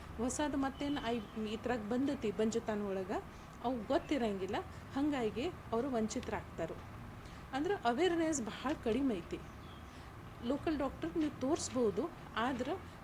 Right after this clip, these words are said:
ಒಂದು ಎರಡು ಮೂರು ವರ್ಷ ತನಕ ಅದ್ರ ಮುಂದೆ ಸ್ಪೆಷಲಿಸ್ಟ್ ಕಡೆನೇ ಹೋಗಬೇಕು. ಅಂದ್ರೆ ನಿಮಗೆ ಕಡಿಮೆ, ಕಡಿಮೆ ಖರ್ಚ್ದಾಗ, ಕಡಿಮೆ ಖರ್ಚು ಅಂದ್ರೆ ಐದು ಸಾವಿರದಿಂದ ಒಂದು, ಆ, ಐ-, ಎಪ್ಪತ್ತೈದು ಸಾವಿರ ತನಕ ಟ್ರೀಟ್ಮೆಂಟ್ಸ್ ಪ್ರೋಟೋಕಾಲ್ಸ್ ಅದಾವು.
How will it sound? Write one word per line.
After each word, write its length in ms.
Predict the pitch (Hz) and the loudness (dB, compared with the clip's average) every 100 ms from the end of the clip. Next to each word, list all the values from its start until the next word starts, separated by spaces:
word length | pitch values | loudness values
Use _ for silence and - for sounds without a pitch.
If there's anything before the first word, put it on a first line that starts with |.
| - | -4
ಒಂದು 260 | 247 339 381 | 2 4 2
ಎರಡು 460 | 226 247 254 247 | 2 2 2 0
ಮೂರು 240 | 233 294 330 | 2 6 6
ವರ್ಷ 240 | 226 - - | 6 2 -2
ತನಕ 180 | - 403 - - - | -2 -2 -4 -6 0
ಅದ್ರ 260 | 240 - 349 | 2 4 6
ಮುಂದೆ 380 | 277 247 226 320 | 6 4 2 0
ಸ್ಪೆಷಲಿಸ್ಟ್ 720 | - 254 - 277 330 - - | 0 0 2 2 2 0 -2
ಕಡೆನೇ 280 | 262 302 381 - | 0 2 2 2
ಹೋಗಬೇಕು. 540 | 226 190 196 - 392 - - - | 0 2 0 0 -4 -4 -10 -2
ಅಂದ್ರೆ 220 | 240 285 | 0 2
ನಿಮಗೆ 380 | 302 302 370 392 | 2 2 2 2
ಕಡಿಮೆ, 300 | 277 294 370 - | 2 2 2 2
ಕಡಿಮೆ 220 | 294 359 | 4 4
ಖರ್ಚ್ದಾಗ, 480 | 349 285 226 220 220 415 - | 4 2 0 0 0 -2 -2
ಕಡಿಮೆ 240 | 294 359 339 | 2 4 4
ಖರ್ಚು 320 | 311 269 262 | 0 0 0
ಅಂದ್ರೆ 180 | 262 415 - | 0 0 0
ಐದು 280 | 262 320 339 | 2 4 2
ಸಾವಿರದಿಂದ 720 | - 269 269 269 214 370 294 196 214 - - - 233 | 4 2 4 2 2 4 4 2 -2 -8 -12 -8 -2
ಒಂದು, 240 | 240 240 | 0 0
ಆ, 640 | 277 - - 233 220 214 208 - - - | -2 -6 -6 0 2 2 0 -6 -10 -2
ಐ-, 120 | 220 220 | -2 2
ಎಪ್ಪತ್ತೈದು 540 | 226 226 349 330 285 | 0 2 0 2 -2
ಸಾವಿರ 280 | - 233 233 | 0 2 2
ತನಕ 220 | 240 240 403 | 0 0 -2
ಟ್ರೀಟ್ಮೆಂಟ್ಸ್ 800 | - 233 - 233 294 311 - - | 0 -2 -2 0 -2 -2 -4 -4
ಪ್ರೋಟೋಕಾಲ್ಸ್ 760 | - - 220 208 226 254 294 - | -10 -2 0 0 0 -2 -2 -2
ಅದಾವು. 360 | 208 208 170 | -2 0 -2